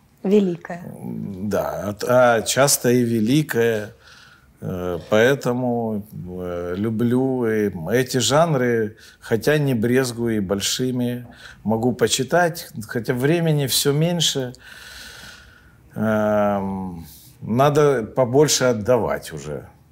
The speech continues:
Speaker 2: Как-то
Speaker 1: Накопичилось, так?
Speaker 2: Да, да. Ну, наверно, что-то накопилось.
Speaker 1: Наостанок. Чи є щось, що ви собі ніколи не пробачите?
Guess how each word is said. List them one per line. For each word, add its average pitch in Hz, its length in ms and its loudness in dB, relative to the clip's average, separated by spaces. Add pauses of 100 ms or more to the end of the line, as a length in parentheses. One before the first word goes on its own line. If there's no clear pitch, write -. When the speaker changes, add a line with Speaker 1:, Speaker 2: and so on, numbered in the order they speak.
Speaker 2:
Как-то 92 680 -4 (2000)
Speaker 1:
Накопичилось, 214 920 0 (140)
так? 226 80 4
Speaker 2:
Да, 73 360 4
да. 78 320 -2 (560)
Ну, 104 160 -2
наверно, 110 520 -4
что-то 82 360 -14
накопилось. 92 400 -6
Speaker 1:
Наостанок. 185 720 -6 (600)
Чи - 200 -2
є 262 140 2
щось, 320 460 -2 (880)
що - 200 2
ви 220 100 2
собі 226 360 0
ніколи 202 340 0
не 185 120 -4
пробачите? 160 680 -8